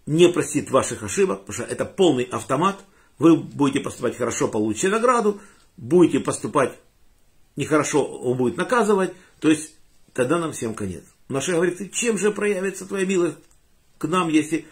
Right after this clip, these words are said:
ты с нами не пойдёшь?» И Всевышний сказал:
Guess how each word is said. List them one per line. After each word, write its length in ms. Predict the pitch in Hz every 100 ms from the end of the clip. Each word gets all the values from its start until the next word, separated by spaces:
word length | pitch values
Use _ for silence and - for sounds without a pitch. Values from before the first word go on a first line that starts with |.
| - _ _ _ _ - -
ты 100 | 170
с 80 | 151
нами 220 | 190 165
не 100 | 156
пойдёшь?» 420 | 151 147 120 104
И 60 | -
Всевышний 580 | 135 160 156 131 120 - _ _ _ _ _
сказал: 600 | - 139 135 120 -